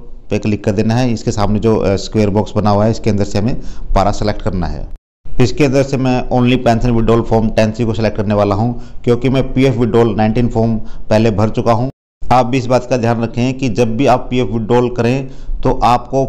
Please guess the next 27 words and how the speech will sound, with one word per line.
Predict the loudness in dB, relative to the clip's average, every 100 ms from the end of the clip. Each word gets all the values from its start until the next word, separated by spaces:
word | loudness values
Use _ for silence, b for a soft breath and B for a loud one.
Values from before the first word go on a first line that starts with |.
| 0
फॉर्म | -2 0
नाइनटीन | -2 -2 -2 -2 -2
को | 0
पहले | 2 0
फिल | 0 0
कर | 0
देना | 0 0
है। | 0 0
उसके | 0 -4 -2 -2
नेक्स्ट | 2 0 2
डे | 0 2
आप | 0 0
पेंशन | -4 -4
के | -4
लिए | -4
अप्लाई | -2 -2
करें | -2 -2 -4 -6 B -4
तो | 0
रिजेक्शन | 0 -2 -4 -4
नहीं | -2 -2
होगा | -2 -2
और | 0 -2
आपका | -2 -4
पैसा | -6 -6 -6
आपके | -6
अकाउंट | -6 -6 -4
में | -6 -6